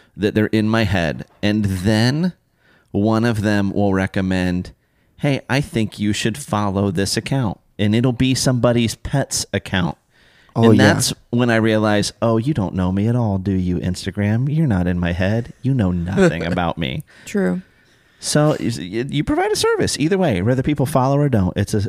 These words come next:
Speaker 1: it's a service, and I appreciate
Speaker 3: Well, here,
Speaker 1: it.
Speaker 3: here's
Speaker 2: It
Speaker 3: the thing. I, like, not only have an account for my dogs, I have an account for
Speaker 2: <laughs> Oh, yeah.
Speaker 3: like, my home lifestyle. I have an account for my personal. I have an account for my Animal Crossing, which is almost to ten thousand followers.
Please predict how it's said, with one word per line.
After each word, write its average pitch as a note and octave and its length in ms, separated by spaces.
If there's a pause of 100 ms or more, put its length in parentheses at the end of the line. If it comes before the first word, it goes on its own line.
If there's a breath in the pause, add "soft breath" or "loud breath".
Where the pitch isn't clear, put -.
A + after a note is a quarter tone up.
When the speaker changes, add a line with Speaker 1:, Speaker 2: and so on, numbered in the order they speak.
Speaker 1:
it's G2+ 160
a G2+ 40
service, E2 600 (380)
and A#2 120
I C3+ 60
appreciate D#3 260
Speaker 3:
Well, C3+ 80
here, - 120
Speaker 1:
it. - 180 (460 soft breath)
Speaker 3:
here's C#4+ 240
Speaker 2:
It B3 40
Speaker 3:
the A#3+ 80
thing. G3 300
I, A#3 320 (160)
like, F3 260
not F#3 280
only F3+ 300
have E3 260
an E3 60
account D#3+ 500
for E3+ 120
my D#3+ 180
dogs, F3 500
I E3 80
have F3+ 160
an F3 80
account E3+ 500
for E3 320
Speaker 2:
<laughs> - 20
Oh, A#2 160 (360 soft breath)
yeah. - 180
Speaker 3:
like, F3+ 160
my F3 160
home F3 380
lifestyle. G3 500
I - 80
have A3+ 80
an A#3+ 80
account F#3 480
for F3+ 120
my E3+ 200
personal. G#3+ 720
I G3 60
have A3 180
an G#3+ 60
account F3+ 360
for E3+ 380
my E3+ 140
Animal G3 380
Crossing, G#3 580 (500)
which F3 160
is F3+ 100
almost G3 340
to F#3+ 80
ten F3+ 200
thousand E3+ 300
followers. E3+ 600